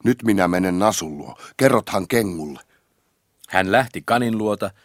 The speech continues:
Speaker 2: ja kiiruhti Nasun talolle. Puhin tullessa Nasu istui kotiovensa edessä ja puhalteli tyytyväisenä voikukan höytyviä, yrittäen saada selville, tapahtuisiko se tänä vuonna, ensi vuonna,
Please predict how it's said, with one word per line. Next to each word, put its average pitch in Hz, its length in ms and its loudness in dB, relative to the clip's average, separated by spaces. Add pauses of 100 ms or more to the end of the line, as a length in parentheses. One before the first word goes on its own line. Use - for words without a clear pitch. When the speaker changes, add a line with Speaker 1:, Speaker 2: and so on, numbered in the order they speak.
(140)
Speaker 2:
ja 92 100 -6
kiiruhti 95 540 0
Nasun 104 380 -4
talolle. 67 440 -8 (880)
Puhin 139 360 4
tullessa 104 640 0 (280)
Nasu 113 320 4
istui 92 360 -4
kotiovensa 95 720 -2
edessä 87 500 -6 (220)
ja - 100 -10
puhalteli 92 640 0
tyytyväisenä 98 840 -2
voikukan 90 580 -2
höytyviä, 82 600 -6 (320)
yrittäen 98 500 -6
saada 92 300 -4
selville, 78 680 -6 (300)
tapahtuisiko 92 680 -2
se 104 100 -6
tänä 101 320 -2
vuonna, 69 340 -20 (420)
ensi 104 400 0
vuonna, 107 360 -2